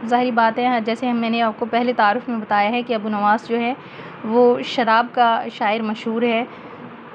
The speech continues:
तो उसका अपने होश और, होश और हवास पे कोई काबू नहीं है। बताना चाहता है कि मैंने सारी ज़िंदगी गुनाहों में, गुमराहियों में गुजारी है।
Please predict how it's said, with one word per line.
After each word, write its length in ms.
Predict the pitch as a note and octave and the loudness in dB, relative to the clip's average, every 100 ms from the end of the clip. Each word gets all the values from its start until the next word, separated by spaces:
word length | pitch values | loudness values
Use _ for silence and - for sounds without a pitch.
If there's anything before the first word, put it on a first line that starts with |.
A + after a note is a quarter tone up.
| - - | -18 -6
तो 300 | G2+ G3+ D#3 - - - | -4 -4 -6 -10 -16 -12
उसका 220 | B3 - | -6 2
अपने 200 | B3+ B3+ C4 | 2 2 -2
होश 320 | A#3 B3 - | 0 0 0
और, 240 | C4 B3 | 4 4
होश 560 | A#3 A#3 A#3 A#3 C#4 C#4+ | 2 0 -2 0 0 2
और 100 | C4+ | 0
हवास 320 | B3+ A3+ A#3 | 2 2 2
पे 100 | - | -4
कोई 240 | A#3+ B3 B3 | -2 -2 0
काबू 340 | A3+ G#3 A3 | 2 2 2
नहीं 300 | B3 A#3+ B3 | 0 0 0
है। 120 | A#3 A3+ - - - - - - - - - - - - - - | -2 -4 -14 -18 -16 -16 -16 -16 -14 -16 -16 -16 -16 -16 -12 -6
बताना 360 | A3 A3+ A3 B3 | -2 0 2 2
चाहता 320 | C4 A#3+ B3 | 2 2 0
है 120 | A#3+ | -2
कि 100 | A#3+ | -4
मैंने 200 | A3+ A3+ | -2 -4
सारी 280 | A3 G#3 A3 | 2 2 2
ज़िंदगी 400 | A3 A3 G#3 A3+ | 0 -2 -2 -4
गुनाहों 420 | G#3+ G#3 G#3+ A#3 | 0 2 2 2
में, 200 | A3+ A3+ | 0 -2
गुमराहियों 540 | G#3+ G#3 G3+ G#3 A#3 | -2 -2 0 0 0
में 140 | A#3+ A3+ | 0 -2
गुजारी 460 | G#3 G3+ G3+ G#3+ | -2 0 0 0
है। 140 | A#3 | -4